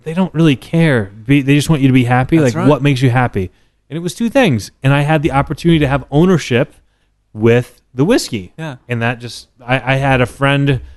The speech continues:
Speaker 1: that I met with William Grant that I knew through the bar that I opened with them, Whiskey Brooklyn, which was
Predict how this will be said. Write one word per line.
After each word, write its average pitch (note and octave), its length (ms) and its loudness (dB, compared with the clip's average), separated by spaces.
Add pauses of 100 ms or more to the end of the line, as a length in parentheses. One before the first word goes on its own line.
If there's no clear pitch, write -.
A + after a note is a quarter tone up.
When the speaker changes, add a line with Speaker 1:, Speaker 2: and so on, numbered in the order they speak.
(180)
Speaker 1:
that A2+ 80 -4
I A2+ 80 2
met A#2+ 460 -2
with A2+ 140 -10
William G2+ 340 -2
Grant A#2+ 540 -2
that G#2 140 -6
I G2+ 180 -8
knew A2 320 -6
through G#2 340 -12
the G2 100 -12
bar E3+ 560 0
that B2 180 -12
I A#2+ 140 -4
opened B2 300 0
with A#2 100 -2
them, A#2 160 0
Whiskey A2 240 -4
Brooklyn, D3+ 380 -2
which C3 160 -6
was G#2+ 280 -4